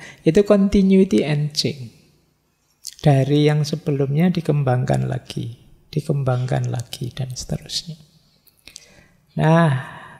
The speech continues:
ciri terakhir, ilmuwan itu terbuka.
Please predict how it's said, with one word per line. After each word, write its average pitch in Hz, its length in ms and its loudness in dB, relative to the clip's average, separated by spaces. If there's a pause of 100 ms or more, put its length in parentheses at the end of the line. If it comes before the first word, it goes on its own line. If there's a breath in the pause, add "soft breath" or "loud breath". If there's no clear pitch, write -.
(320 loud breath)
ciri 151 400 4
terakhir, 156 800 -2
ilmuwan 143 720 2
itu 180 400 2 (240)
terbuka. 131 1300 -4